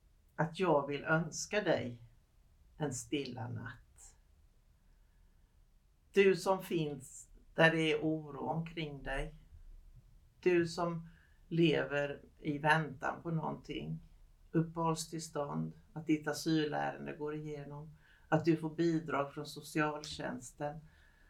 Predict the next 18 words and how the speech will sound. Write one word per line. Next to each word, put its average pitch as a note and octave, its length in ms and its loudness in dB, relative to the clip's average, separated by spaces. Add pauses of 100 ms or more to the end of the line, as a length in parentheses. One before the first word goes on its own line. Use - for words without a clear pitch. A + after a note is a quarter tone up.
Att D#3+ 200 4
din D#3 160 6
L D#3 380 2
S D#3 180 2
S-ansökan C#3+ 920 -4
går D3+ 180 -4
igenom. C#3 840 -6 (640)
Att D#3+ 220 6
du E3 120 2
får D3+ 420 4 (300)
pengarna C#3+ 540 2
att D3 220 0
räcka - 640 -2 (460)
till D#3 220 4
det - 300 -2
som - 220 -10
du - 100 -12
behöver - 720 -6